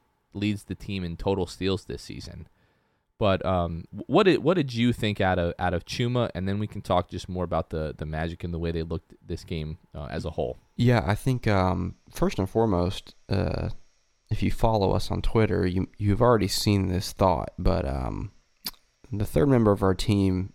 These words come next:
Speaker 2: almost, almost owes Chuma an apology. It's very close. We're almost
Speaker 1: I
Speaker 2: in
Speaker 1: don't
Speaker 2: the,
Speaker 1: know.
Speaker 2: the Luke Sylvia
Speaker 1: I, I think
Speaker 2: must
Speaker 1: we are there.
Speaker 2: apologize to Chuma territory because, um, he, a couple more performances like this,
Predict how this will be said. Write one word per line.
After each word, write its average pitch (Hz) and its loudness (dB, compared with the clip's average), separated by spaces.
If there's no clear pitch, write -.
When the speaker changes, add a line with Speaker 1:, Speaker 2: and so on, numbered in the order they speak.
Speaker 2:
almost, 156 4
almost 117 4
owes 95 4
Chuma 98 2
an 90 2
apology. 90 2
It's - -10
very 113 4
close. - 0
We're 107 6
almost 127 4
Speaker 1:
I 110 6
Speaker 2:
in 104 6
Speaker 1:
don't 98 2
Speaker 2:
the, 101 6
Speaker 1:
know. 71 -4
Speaker 2:
the 101 2
Luke 113 4
Sylvia 104 4
Speaker 1:
I, 104 0
I 107 -8
think - -8
Speaker 2:
must 104 6
Speaker 1:
we - 0
are 123 4
there. - 2
Speaker 2:
apologize 92 2
to - 0
Chuma 90 0
territory - 0
because, 95 0
um, 92 2
he, 120 2
a - 0
couple 175 2
more 151 2
performances 120 0
like 101 2
this, 101 0